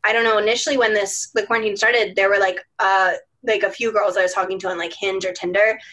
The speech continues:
and we got to the point, you know, where naturally, like, one of us would probably ask the other person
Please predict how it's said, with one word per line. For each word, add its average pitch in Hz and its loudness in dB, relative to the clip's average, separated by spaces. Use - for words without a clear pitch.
and 214 2
we 240 2
got 262 4
to 294 -6
the 277 -6
point, 277 -4
you 277 2
know, 294 0
where 262 2
naturally, 214 2
like, 202 -6
one 208 0
of 208 0
us 202 0
would - -6
probably 214 0
ask 190 -2
the 214 -4
other 190 -4
person 190 -4